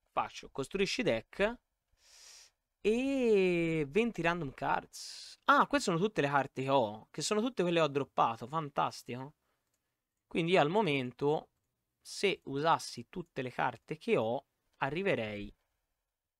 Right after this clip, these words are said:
a dieci carte su venti. È interessante. Quindi questo vuol dire che, volendo, magari finito tutto il tutorial, ci potremo costruire un mazzo e giocare contro queste persone.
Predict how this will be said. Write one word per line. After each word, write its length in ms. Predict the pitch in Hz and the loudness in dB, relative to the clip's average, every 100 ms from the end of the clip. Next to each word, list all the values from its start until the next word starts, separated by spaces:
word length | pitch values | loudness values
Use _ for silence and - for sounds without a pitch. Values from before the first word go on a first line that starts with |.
| _ _ - | _ _ 0
a 180 | 180 - | 0 0
dieci 440 | 180 269 247 - | -4 0 0 0
carte 360 | 139 120 117 123 | 2 0 0 -10
su 240 | - 123 | -12 -12
venti. 500 | 101 95 95 - 123 _ | -12 -16 -18 -16 -16 _
È 80 | 269 | -10
interessante. 880 | 247 131 117 - 208 - - 160 _ _ _ _ _ _ _ | -8 -8 -8 -10 -12 -16 -14 -14 _ _ _ _ _ _ _
Quindi 280 | - 175 156 | -2 0 4
questo 340 | 214 156 - | 4 4 0
vuol 180 | 202 247 | -2 -2
dire 420 | 147 127 123 135 | -2 -2 -2 -6
che, 380 | - 147 143 - _ - | -4 0 0 0 _ -4
volendo, 720 | 294 240 127 120 120 165 202 _ _ _ - | 4 6 4 0 0 0 -2 _ _ _ -4
magari 380 | 185 226 196 127 | 0 4 4 2
finito 500 | - 202 214 160 135 | -4 0 0 -2 -4
tutto 260 | 190 147 185 | -4 -2 -4
il 80 | |
tutorial, 520 | 202 294 131 113 117 - | -4 -2 -2 -2 -6 -8
ci 180 | - | -6
potremo 480 | 180 220 220 131 113 | -4 -2 0 -2 -6
costruire 520 | - 214 - 214 220 294 | -2 -2 0 -4 -4 -2
un 120 | 240 | -6
mazzo 540 | 117 98 - - 110 _ - - | -6 -10 -12 -12 -12 _ -18 -6
e 120 | 247 | -4
giocare 440 | 147 123 110 110 | -4 -4 -4 -4
contro 320 | 113 110 113 | -8 -10 -8
queste 280 | 113 110 - | -8 -8 -10
persone. 640 | 110 110 - - 98 92 | -12 -12 -12 -16 -18 -20